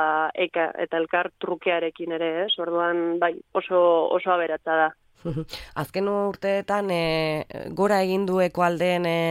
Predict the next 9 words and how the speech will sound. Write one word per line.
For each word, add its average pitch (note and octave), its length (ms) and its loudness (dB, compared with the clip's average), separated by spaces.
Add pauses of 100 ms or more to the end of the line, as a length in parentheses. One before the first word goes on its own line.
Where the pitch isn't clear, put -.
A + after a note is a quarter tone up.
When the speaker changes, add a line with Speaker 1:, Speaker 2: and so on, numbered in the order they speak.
(420)
Speaker 2:
kopuruak, E3+ 800 -2
nolabait? D#3+ 580 -2 (1900)
Speaker 1:
E, F#3+ 680 -2 (720)
bueno, B3 380 0
badaude, G#3 1400 0 (100)
badaude G3+ 420 2
ekoaldea G#3 680 2
berri G#3 300 2
batzuk, G#3 520 -2